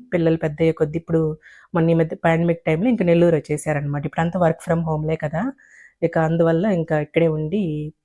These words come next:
ఇక్కడే స్కూల్ జాయిన్ చేసుకున్నారు. ఇంకా అప్పుడప్పుడు అన్న వెళ్ళి రావాల్సి వస్తే,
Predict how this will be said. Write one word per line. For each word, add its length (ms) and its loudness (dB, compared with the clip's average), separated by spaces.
ఇక్కడే 300 -4
స్కూల్ 340 0
జాయిన్ 340 -2
చేసుకున్నారు. 720 -2
ఇంకా 140 2
అప్పుడప్పుడు 320 4
అన్న 160 2
వెళ్ళి 280 6
రావాల్సి 420 2
వస్తే, 320 -4